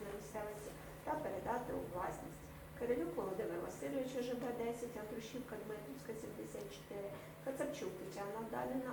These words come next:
О Ж Б шістсот вісімдесят чотири, Андрушівка, вулиця Молодіжна, сімнадцять. Затвердити технічну документацію із землеустрою щодо встановлення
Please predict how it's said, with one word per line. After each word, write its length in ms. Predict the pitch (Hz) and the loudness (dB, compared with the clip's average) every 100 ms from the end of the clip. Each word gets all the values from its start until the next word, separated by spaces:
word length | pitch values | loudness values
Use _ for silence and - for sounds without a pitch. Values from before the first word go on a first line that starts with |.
| - | 0
О 40 | 262 | 0
Ж 20 | 269 226 | 0 0
Б 20 | 240 254 | 0 0
шістсот 300 | 254 247 233 | 2 2 0
вісімдесят 560 | 240 262 233 262 - 120 - | -2 -2 -2 -2 -2 -2 -2
чотири, 360 | - 165 131 104 - - - - | -2 2 2 0 -4 -8 -8 -2
Андрушівка, 560 | 202 185 202 - 294 302 277 | 0 0 0 2 2 4 4
вулиця 320 | 262 190 185 190 | 4 2 0 0
Молодіжна, 520 | 190 190 247 254 240 240 - | 0 2 2 4 2 0 0
сімнадцять. 800 | 277 240 190 - - - - - - - - - - - - - - - 233 | 2 2 0 -2 -6 -8 -10 -10 -10 -10 -10 -10 -10 -10 -10 -10 -10 0 2
Затвердити 560 | 226 285 311 370 370 269 | 2 4 4 2 2 2
технічну 360 | 269 269 269 240 285 | 4 4 4 2 0
документацію 680 | 240 240 240 240 233 226 - 254 | 2 2 2 2 2 0 0 2
із 60 | 247 | 2
землеустрою 640 | 214 180 180 185 202 - - - | 0 2 2 2 -2 -2 0 4
щодо 160 | 220 | 4
встановлення 640 | 220 - 233 226 202 196 | 4 2 2 2 2 0